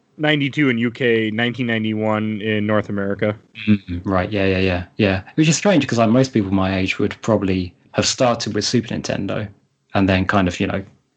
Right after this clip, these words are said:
Speaker 2: never played N E S, right? But no,
Speaker 1: Yeah.
Speaker 2: we started all the way back. <laughs>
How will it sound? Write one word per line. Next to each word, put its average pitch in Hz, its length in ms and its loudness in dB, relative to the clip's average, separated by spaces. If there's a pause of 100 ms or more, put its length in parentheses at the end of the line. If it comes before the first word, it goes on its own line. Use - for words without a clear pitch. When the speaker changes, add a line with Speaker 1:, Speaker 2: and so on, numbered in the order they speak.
(160)
Speaker 2:
never 120 500 2
played 98 280 2
N 95 140 2
E 101 80 4
S, 104 240 0
right? - 280 -2 (120)
But 95 240 -2 (160)
no, 117 120 4
Speaker 1:
Yeah. 131 280 4
Speaker 2:
we 127 100 0 (140)
started 117 320 2
all 98 40 -6
the 95 120 2
way - 240 -4
back. - 360 -14
<laughs> - 60 -20